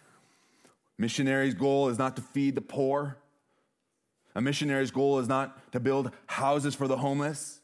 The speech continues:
although every Christian ought to be about doing acts of mercy for those who are in need, because that is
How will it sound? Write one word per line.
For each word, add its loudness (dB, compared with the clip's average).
although 2
every 0
Christian -4
ought -2
to -8
be 0
about -2
doing 0
acts -2
of -2
mercy 0
for -4
those 0
who -2
are 2
in 0
need, -2
because -4
that 0
is -6